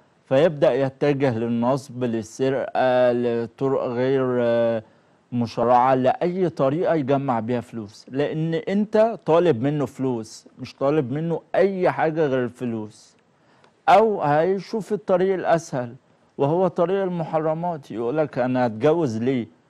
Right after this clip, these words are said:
وهتعب ليه وهكون فلوس ليه أساسًا؟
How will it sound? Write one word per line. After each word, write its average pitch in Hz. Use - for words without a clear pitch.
وهتعب 127
ليه 135
وهكون 165
فلوس 156
ليه 180
أساسًا؟ 131